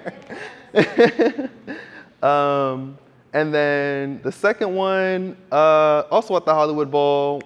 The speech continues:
is with the Roots Band. Uh, a very, uh, crazy lineup.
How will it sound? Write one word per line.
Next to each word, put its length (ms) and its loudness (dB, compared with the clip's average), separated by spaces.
is 300 -4
with 260 -4
the 100 -2
Roots 320 -8
Band. 600 -6
Uh, 540 -2
a 100 -2
very, 840 -2
uh, 520 -8
crazy 340 -2
lineup. 520 -4